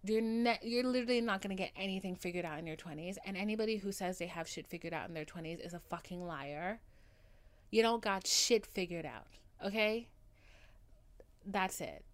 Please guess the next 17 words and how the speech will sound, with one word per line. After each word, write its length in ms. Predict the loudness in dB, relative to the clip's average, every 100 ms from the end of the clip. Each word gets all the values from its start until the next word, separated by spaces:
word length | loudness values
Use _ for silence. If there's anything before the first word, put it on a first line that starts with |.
| 4
You're 100 | 4
gonna 240 | 6 2
fuck 300 | 2 0 2
up 120 | 2
so 300 | 2 -2 0
much 260 | 0 0 -2
in 100 | -4
your 120 | -4
twenties, 640 | -4 -6 -4 -4 -4 -6 -12 -20 -20 -20 -2
but 100 | 2
it's 160 | 2 2
a 80 |
time 280 | -2 -2 -4
for 140 | -4 -6
you 140 | -6
to 100 | -6
learn. 320 | -8 -10 -16